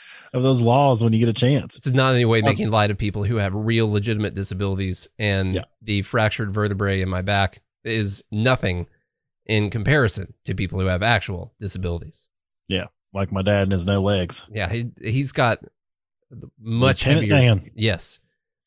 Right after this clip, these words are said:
Speaker 1: So I don't know if you know this, but, or, well, let me, let me ask you, do you know what the first law on the federal books is?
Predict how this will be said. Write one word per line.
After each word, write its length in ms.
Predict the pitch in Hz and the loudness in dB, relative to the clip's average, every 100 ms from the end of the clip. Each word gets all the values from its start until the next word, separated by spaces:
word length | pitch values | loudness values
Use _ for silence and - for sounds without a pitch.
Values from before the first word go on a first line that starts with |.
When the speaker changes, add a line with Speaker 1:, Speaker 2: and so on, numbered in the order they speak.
| _ _ _ _ - | _ _ _ _ -4
Speaker 1:
So 320 | 185 185 139 - | 2 2 2 -2
I 80 | 175 | 0
don't 140 | 226 | 4
know 80 | 180 | 4
if 100 | 147 | 4
you 80 | 131 | 4
know 160 | 151 | 6
this, 240 | 131 107 - | 6 2 2
but, 300 | 110 101 - 69 _ - | 0 0 -4 -20 _ -16
or, 220 | 107 113 - - 123 - 123 | -8 -8 -10 -18 -20 -20 -8
well, 200 | 135 139 | -2 2
let 20 | |
me, 80 | 143 | 4
let 200 | 143 156 | 4 4
me 100 | 143 | 4
ask 280 | 123 - 139 | 4 2 4
you, 220 | 147 98 | 4 4
do 100 | 104 | 2
you 100 | 123 | 2
know 100 | 135 | 4
what 180 | 117 - | 2 0
the 160 | 95 | -2
first 460 | 87 - 117 110 - | -2 -4 -2 -2 -2
law 540 | 95 98 95 78 - - | -2 0 0 -2 -10 -16
on 320 | 98 98 90 | -8 -4 -4
the 240 | 90 85 85 | -4 -6 -6
federal 480 | - 104 95 90 85 | -4 -2 0 -2 -2
books 320 | 101 98 87 | -2 -2 -4
is? 360 | 98 117 - | -4 -4 -8